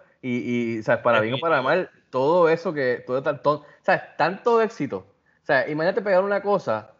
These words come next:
Speaker 1: y ya tener tanta atención y que te caiga todo encima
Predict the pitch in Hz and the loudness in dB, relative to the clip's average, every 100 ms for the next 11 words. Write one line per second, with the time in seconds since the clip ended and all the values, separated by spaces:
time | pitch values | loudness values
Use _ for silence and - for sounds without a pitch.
0 | _ - 123 127 160 170 - _ _ _ | _ -8 0 2 2 0 -8 _ _ _
1 | _ _ _ _ _ - 131 147 175 175 | _ _ _ _ _ -4 -2 -2 -4 -4
2 | 180 165 151 170 165 143 123 113 110 123 | -2 -2 -4 -4 -4 -4 -4 -2 0 2
3 | 156 160 151 143 160 135 101 | 0 0 -6 -6 -6 -6 -8